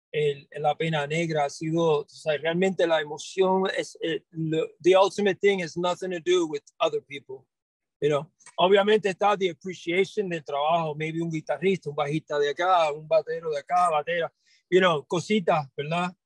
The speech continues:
Eh, super fan de Miles Davis, un ejemplo que sí, siempre regreso cada tantos años a lo que es Bitches Brew, porque me encanta, pero, pero así de pensar en, "There are no people."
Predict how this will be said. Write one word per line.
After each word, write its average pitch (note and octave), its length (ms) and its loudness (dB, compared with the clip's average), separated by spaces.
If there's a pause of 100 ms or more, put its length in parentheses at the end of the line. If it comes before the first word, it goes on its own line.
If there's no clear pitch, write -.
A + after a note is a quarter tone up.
(400)
Eh, C#3+ 480 -4
super G#3 380 0
fan G#3+ 380 4
de G3 80 0
Miles F3+ 320 0
Davis, G#3 500 4
un F#3+ 80 -12
ejemplo F#3+ 400 -10
que E3 100 -12
sí, F#3 360 -2
siempre F3+ 440 -2
regreso E3+ 760 -2 (200)
cada F3 280 6
tantos F#3 340 -2
años G3 340 0
a D#3+ 160 -2
lo D#3+ 140 -6
que E3+ 180 -14
es F3+ 140 -14
Bitches E3 400 -8
Brew, E3+ 320 -2
porque D3 160 -14
me D3+ 80 -8
encanta, D3 500 -6 (480)
pero, D#3 520 2 (340)
pero F#3 260 2
así A3+ 360 -4
de A3 200 6
pensar A3 540 2
en, G3 180 -4
"There G3+ 140 -4
are A3+ 120 0
no G#3+ 140 -2
people." D#3+ 520 -8